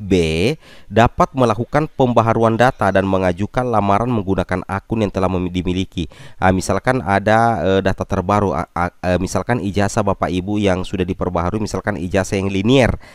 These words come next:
Ya, Bapak Ibu sempat kuliah kembali, kemudian ada ijazahnya kembali, itu bisa diperbaharui nantinya, Bapak Ibu ya,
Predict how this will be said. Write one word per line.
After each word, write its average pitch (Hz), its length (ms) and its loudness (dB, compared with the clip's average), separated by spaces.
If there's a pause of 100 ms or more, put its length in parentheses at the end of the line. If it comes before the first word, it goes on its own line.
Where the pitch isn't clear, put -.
(340)
Ya, 127 320 2
Bapak 95 240 -2
Ibu 101 240 -2
sempat - 400 -2
kuliah 98 240 0
kembali, 98 400 0
kemudian 101 320 0
ada 95 240 -2
ijazahnya 95 400 -2
kembali, 92 480 -2
itu 180 80 -2
bisa 147 240 0
diperbaharui 117 560 0
nantinya, 101 400 0
Bapak 78 240 -2
Ibu 78 160 -4
ya, 120 160 4